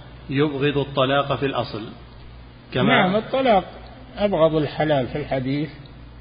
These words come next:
Speaker 2: أبغض الحلال إلا الله الطلاق، لكنه يباح عند الحاجة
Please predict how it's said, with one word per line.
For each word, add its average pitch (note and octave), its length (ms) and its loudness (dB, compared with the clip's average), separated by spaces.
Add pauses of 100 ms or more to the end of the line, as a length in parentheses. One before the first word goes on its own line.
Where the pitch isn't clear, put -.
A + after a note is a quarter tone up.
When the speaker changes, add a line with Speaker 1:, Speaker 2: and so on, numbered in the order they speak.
(320)
Speaker 2:
أبغض D#3 380 2
الحلال C#3+ 600 0
إلا C3+ 260 0
الله B2+ 320 0 (200)
الطلاق، F3+ 680 2 (680)
لكنه F3+ 920 2
يباح E3 400 4
عند C#3 320 0
الحاجة B2+ 640 2